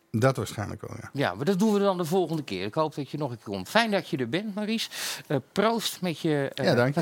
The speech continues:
Speaker 2: <laughs> met je goede ijsthee.
Speaker 1: <laughs>
Speaker 2: Ehm, ja, de actualiteit, eh, van deze week. Ja, de nieuwe maatregelen. Hoe heb je die bekeken? En onder-
Speaker 1: Nou, ik was wel redelijk geschokt door de, wat ze nu gedaan hebben.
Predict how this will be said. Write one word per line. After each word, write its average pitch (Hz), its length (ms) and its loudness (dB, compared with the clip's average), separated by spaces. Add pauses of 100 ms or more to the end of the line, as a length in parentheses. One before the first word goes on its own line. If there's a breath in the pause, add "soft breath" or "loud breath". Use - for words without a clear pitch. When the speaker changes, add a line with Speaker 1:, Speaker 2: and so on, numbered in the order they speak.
(120)
Speaker 2:
<laughs> - 40 0
met 202 180 4
je 165 120 2
goede 202 360 0
ijsthee. 214 680 0 (520 loud breath)
Speaker 1:
<laughs> - 240 2
Speaker 2:
Ehm, 196 800 4 (100)
ja, 147 460 4 (200)
de 117 80 -14
actualiteit, 156 1000 4
eh, 147 140 2
van 143 140 -4
deze 135 260 2
week. 123 220 4
Ja, 170 100 0
de 147 100 2
nieuwe 165 300 2
maatregelen. 151 800 -2
Hoe 151 120 -2
heb 196 140 -4
je 196 100 -2
die 180 180 -2
bekeken? 156 520 -4 (320 soft breath)
En 147 160 -4
onder- 135 200 -8 (1400 loud breath)
Speaker 1:
Nou, 113 680 6 (600)
ik 120 160 4
was 110 140 6
wel 107 280 2
redelijk 113 440 4
geschokt - 440 0
door 113 400 2
de, 110 500 2
wat 113 120 0
ze - 80 0
nu 113 120 4
gedaan 123 340 0
hebben. 107 300 -2